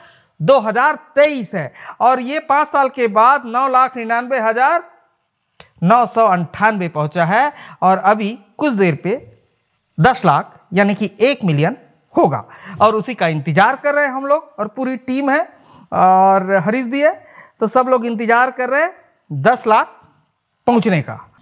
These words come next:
ये निन्यानवे हो गया, नौ लाख निन्यानवे हजार नौ सौ निन्यानवे हो गया। अब एक बाकी है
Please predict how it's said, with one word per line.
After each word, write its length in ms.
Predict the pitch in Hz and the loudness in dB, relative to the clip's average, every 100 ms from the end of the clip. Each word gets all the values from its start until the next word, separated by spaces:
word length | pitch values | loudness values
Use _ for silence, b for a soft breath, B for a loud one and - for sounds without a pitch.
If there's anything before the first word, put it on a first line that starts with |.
| - - _ B B B 202 | -20 -20 _ B B B 2
ये 380 | 240 302 339 330 | 6 6 6 2
निन्यानवे 580 | 294 285 285 294 302 | -2 0 0 0 -2
हो 120 | 277 269 | -2 -2
गया, 280 | 226 160 117 _ b b | -2 -4 -6 _ b b
नौ 380 | 175 196 247 277 | 2 4 4 4
लाख 380 | 277 277 302 294 | 4 4 2 0
निन्यानवे 500 | 240 233 247 254 277 254 | -2 0 0 0 0 0
हजार 440 | 262 262 277 285 | 0 0 0 -2
नौ 320 | 226 247 285 269 | -2 -2 -2 -4
सौ 280 | 262 269 262 | -2 -2 -2
निन्यानवे 600 | 208 208 269 302 294 294 | -4 0 2 2 2 2
हो 140 | 262 | 2
गया। 260 | 240 254 202 | 0 0 2
अब 500 | 151 117 - 185 202 226 | 0 -6 -20 -20 -14 0
एक 360 | 311 349 269 | 2 2 0
बाकी 360 | 254 240 247 226 | 2 0 -2 -4
है 200 | 185 | -4